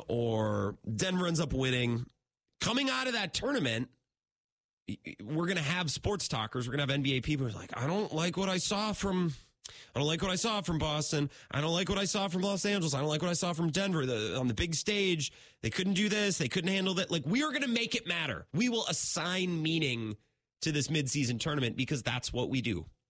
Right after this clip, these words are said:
as sports fans. We assign meaning.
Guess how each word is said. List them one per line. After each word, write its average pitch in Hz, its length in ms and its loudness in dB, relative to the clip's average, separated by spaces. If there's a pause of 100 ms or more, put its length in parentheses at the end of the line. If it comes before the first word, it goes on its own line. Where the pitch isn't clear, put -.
as 107 80 2
sports - 320 -2
fans. - 380 -12 (240)
We 143 240 -2
assign 135 640 0 (280)
meaning. 110 440 0